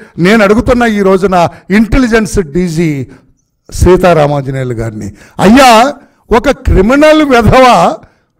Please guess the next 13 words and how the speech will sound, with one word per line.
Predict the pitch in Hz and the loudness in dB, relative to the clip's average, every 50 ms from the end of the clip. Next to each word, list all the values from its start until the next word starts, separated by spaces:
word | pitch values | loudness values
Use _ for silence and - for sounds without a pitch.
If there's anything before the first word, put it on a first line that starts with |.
| _ _ _ _ _ _ - | _ _ _ _ _ _ -2
నాలుగు | 156 165 202 247 277 277 262 269 | 0 2 4 4 4 4 4 4
రోజుల్లో | 233 233 254 285 277 294 285 302 294 277 | 4 4 4 4 4 4 4 4 4 2
పెద్ద | 277 - 233 240 220 - - - 311 294 277 - - - - - _ _ _ | 2 2 -2 -2 -2 -6 -4 0 2 4 4 2 0 -4 -16 -20 _ _ _
సంచలనమైన | - - - - 196 240 269 - 254 - 311 320 302 294 302 302 294 294 294 294 285 | -20 -10 -4 -2 0 2 2 0 0 0 2 2 4 4 4 4 4 4 4 2 2
సంఘటన | - - - 233 247 262 277 269 277 269 262 262 254 240 214 180 - - _ _ - 185 | 0 2 0 0 2 2 0 0 0 0 2 2 2 2 0 0 -4 -8 _ _ -12 -4
జరగబోతుంది, | 151 175 214 240 240 269 254 240 240 233 233 226 208 202 180 175 170 185 233 - - - - - _ - | 0 0 2 2 2 2 2 2 2 0 0 0 -2 -2 -2 -4 -4 -6 -8 -12 -18 -20 -20 -20 _ -2
ఎన్నికల | 175 175 196 233 262 285 294 - - 320 302 294 277 | 0 2 4 4 4 4 2 2 2 2 4 4 4
మూడునే | 254 220 196 190 196 226 269 294 320 311 285 294 294 | 4 4 2 2 4 4 4 4 4 4 4 4 2
మార్చేసే | 277 277 269 262 262 - 269 254 - - 254 240 - - - - - | 2 0 -2 -2 -2 -4 -6 -6 -4 -2 -4 -4 -4 -6 -14 -16 -10
సంఘటన | - - 220 220 240 247 247 - 247 233 240 | -4 -2 0 0 0 0 -2 -2 -2 -4 -4
జరగబోతుందంటే | 220 170 196 196 208 220 208 208 202 196 196 190 175 170 151 147 - - 135 156 220 285 - - - - _ _ _ _ _ _ _ - | -4 -2 -2 -2 -2 -2 -2 0 -2 -2 -2 -4 -6 -4 -6 -6 -6 -6 -6 -6 -6 -8 -10 -12 -14 -16 _ _ _ _ _ _ _ -6
మీరు | 147 143 175 226 262 277 269 | -4 0 2 2 2 2 0
ఏమి | 208 170 196 262 277 269 | 0 0 2 2 0 -2